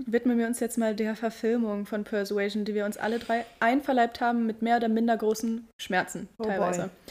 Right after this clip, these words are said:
Speaker 2: Oh boy.
Speaker 1: Kurzer Hinweis: Wir sind keine Hater, nur um zu haten. Ich hab mir den Film damals angeschaut, als er rauskam, weil ich
Speaker 2: Speak for yourself.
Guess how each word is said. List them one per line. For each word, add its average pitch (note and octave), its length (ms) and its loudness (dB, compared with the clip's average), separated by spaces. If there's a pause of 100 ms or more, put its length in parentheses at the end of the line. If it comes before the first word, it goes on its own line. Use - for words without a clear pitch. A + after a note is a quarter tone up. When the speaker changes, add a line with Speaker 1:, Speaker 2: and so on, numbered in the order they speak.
(160)
Speaker 2:
Oh B3+ 40 0
boy. E3 280 -4 (160)
Speaker 1:
Kurzer C4 360 6
Hinweis: A3+ 420 6
Wir G#3 100 4
sind A#3 160 0
keine A#3+ 460 4 (400)
Hater, A3 440 6
nur G#3+ 160 4
um A#3 100 6
zu C4 160 2
haten. B3+ 640 6 (180)
Ich - 160 -2
hab A3+ 100 6
mir A#3 80 4
den A3+ 140 4
Film A#3 220 4
damals A3 560 2
angeschaut, A3+ 400 0
als - 120 0
er G#3+ 80 -2
rauskam, G#3 420 0
weil G3+ 180 4
ich - 160 -10 (140)
Speaker 2:
Speak - 340 -4
for F3 100 2
yourself. E3 580 2